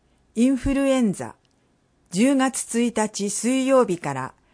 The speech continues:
令和八年一月三十一日土曜日まで。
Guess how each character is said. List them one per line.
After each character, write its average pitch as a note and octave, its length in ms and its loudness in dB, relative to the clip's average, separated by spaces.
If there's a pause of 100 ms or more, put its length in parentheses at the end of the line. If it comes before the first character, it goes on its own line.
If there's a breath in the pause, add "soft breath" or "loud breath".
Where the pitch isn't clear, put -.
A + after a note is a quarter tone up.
(140)
令 C#4 280 2
和 G3+ 120 0
八 F3+ 380 -2
年 C#3+ 400 -4
一 B3+ 260 -4
月 C4+ 260 0
三 C#4 280 2
十 D#3+ 260 -4
一 D3 300 -2
日 E3+ 500 -4
土 F3+ 160 0
曜 B3+ 240 2
日 D3+ 140 -6
ま D3+ 180 -6
で。 A2 160 -16